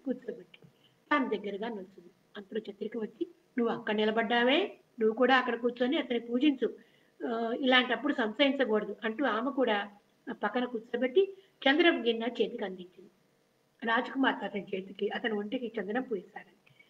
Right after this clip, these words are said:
అతను, "నీ సపర్యలకు సంతోషించాను చాలు. నాకు చెప్పవలసిన విషయాలు ఏమైనా ఉంటే చెప్పండి, నేను వేగంగా పోవాలి" అన్నాడు. "అయ్యా, చల్లకొచ్చి ముందు రాత్రి ఎందుకు? మిమ్మల్ని ఊరికే వెళ్ళనిస్తామా?" మీరేమీ మాట్లాడకండి. శాంతిమతి, నువ్వు సందేహించకు,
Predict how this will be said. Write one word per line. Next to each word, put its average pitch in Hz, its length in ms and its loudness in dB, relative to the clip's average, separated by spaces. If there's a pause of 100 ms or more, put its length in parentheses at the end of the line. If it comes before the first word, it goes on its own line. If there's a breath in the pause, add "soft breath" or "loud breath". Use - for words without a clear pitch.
(200 soft breath)
అతను, 233 460 0 (240)
"నీ 254 100 4
సపర్యలకు 254 560 0
సంతోషించాను 214 760 -2 (140)
చాలు. 214 200 4 (400 soft breath)
నాకు 240 220 4
చెప్పవలసిన 330 420 2
విషయాలు 277 360 4
ఏమైనా 247 260 2
ఉంటే 254 300 -2
చెప్పండి, 220 340 -4
నేను 233 180 -4
వేగంగా 220 380 -6
పోవాలి" 190 460 -6 (140)
అన్నాడు. 190 240 -10 (400)
"అయ్యా, 190 260 -4 (440)
చల్లకొచ్చి 233 460 0
ముందు 208 300 -6
రాత్రి 202 260 -4
ఎందుకు? 190 380 -12 (340 soft breath)
మిమ్మల్ని 196 260 -2
ఊరికే 214 240 0
వెళ్ళనిస్తామా?" 202 680 -2 (320 soft breath)
మీరేమీ 220 520 8
మాట్లాడకండి. 196 680 0 (420)
శాంతిమతి, 214 500 -2
నువ్వు 269 200 -4
సందేహించకు, 202 680 -6